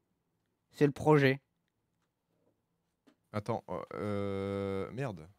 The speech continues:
Speaker 2: Ah oui, ok, c'est là. L'adresse exacte.
Speaker 1: Très bien dit,
Speaker 2: Mhm.
Speaker 1: Swoosh.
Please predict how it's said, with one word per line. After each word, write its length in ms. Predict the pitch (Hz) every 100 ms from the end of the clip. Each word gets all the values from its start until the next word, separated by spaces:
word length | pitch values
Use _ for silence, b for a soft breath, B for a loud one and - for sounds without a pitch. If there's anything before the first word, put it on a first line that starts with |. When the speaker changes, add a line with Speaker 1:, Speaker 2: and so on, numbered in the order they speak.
| -
Speaker 2:
Ah 80 | 92
oui, 120 | 80
ok, 80 | 87
c'est 160 | 90 -
là. 100 | 87 - _ _ _ _ -
L'adresse 380 | 107 113 123 120
exacte. 480 | 110 110 - - _ _ _ _ -
Speaker 1:
Très 200 | - 151
bien 180 | 156
dit, 140 | 156 143
Speaker 2:
Mhm. 60 |
Speaker 1:
Swoosh. 440 | 110 131 127 120